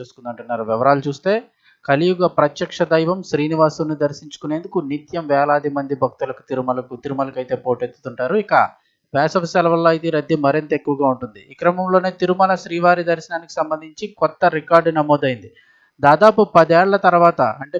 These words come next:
మే ముప్పై ఒకటిన తిరుమల శ్రీవారిని అత్యధిక మంది భక్తులు దర్శించుకున్నారు. శనివారం నాడు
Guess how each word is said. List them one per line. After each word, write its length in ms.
మే 100
ముప్పై 320
ఒకటిన 280
తిరుమల 420
శ్రీవారిని 500
అత్యధిక 520
మంది 300
భక్తులు 400
దర్శించుకున్నారు. 680
శనివారం 480
నాడు 320